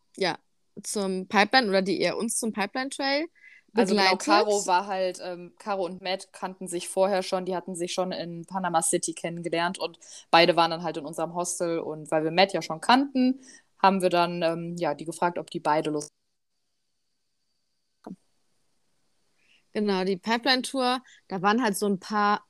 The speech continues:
Speaker 1: Rohre, da waren auch erstaunlich viele von kaputt und es spritzt einfach Wasser raus und an manchen Stellen pfiff es, das war auch ein bisschen <laughs> gruselig,
Speaker 2: Ja.
Speaker 1: aber es war, äh, auch ganz cool, da gab's auch so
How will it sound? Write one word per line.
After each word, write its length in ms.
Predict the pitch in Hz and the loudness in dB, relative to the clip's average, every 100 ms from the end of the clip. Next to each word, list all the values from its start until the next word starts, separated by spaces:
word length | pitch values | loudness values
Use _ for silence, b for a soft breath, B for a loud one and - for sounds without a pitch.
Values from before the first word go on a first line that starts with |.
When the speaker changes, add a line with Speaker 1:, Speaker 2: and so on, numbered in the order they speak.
| - | -16
Speaker 1:
Rohre, 760 | - 214 262 302 339 339 311 | -4 0 2 2 0 0 -2
da 260 | 233 208 220 | -6 -6 -2
waren 160 | 214 277 | 0 0
auch 80 | |
erstaunlich 460 | 202 202 277 330 277 | -2 -2 2 2 2
viele 180 | 320 285 | 2 2
von 140 | 262 | 0
kaputt 360 | 233 208 - 370 | 0 0 0 0
und 60 | |
es 140 | 247 214 | 0 -4
spritzt 300 | - 294 - | -6 -6 -2
einfach 300 | 247 233 190 | -2 -2 -2
Wasser 240 | 285 277 | -2 0
raus 320 | 349 339 359 - | 0 2 0 0
und 100 | 202 | 0
an 140 | 202 | 2
manchen 240 | 220 254 | 0 -2
Stellen 280 | 214 214 196 B B _ | -4 -2 -2 B B _
pfiff 300 | - 381 415 | 2 2 4
es, 100 | 359 | 0
das 180 | 269 - | -2 -4
war 180 | 220 220 | -2 -2
auch 80 | 214 | -4
ein 520 | _ _ _ _ - | _ _ _ _ -6
bisschen 240 | 233 403 | 0 4
<laughs> 80 | 415 | 6
gruselig, 560 | 427 359 330 359 508 - _ B B B | 6 6 0 2 0 -2 _ B B B
Speaker 2:
Ja. 280 | 190 185 214 | 4 6 8
Speaker 1:
aber 100 | 220 | 6
es 180 | 220 220 | 2 0
war, 720 | 226 214 208 - - 208 208 | 2 4 2 0 0 0 0
äh, 60 | 202 _ _ | -2 _ _
auch 160 | - 220 | -6 0
ganz 240 | 208 208 - | 0 0 -2
cool, 200 | - 254 | 2 4
da 80 | 208 | 6
gab's 240 | 202 214 214 | 4 2 0
auch 80 | |
so 260 | 220 214 196 | -4 -2 -4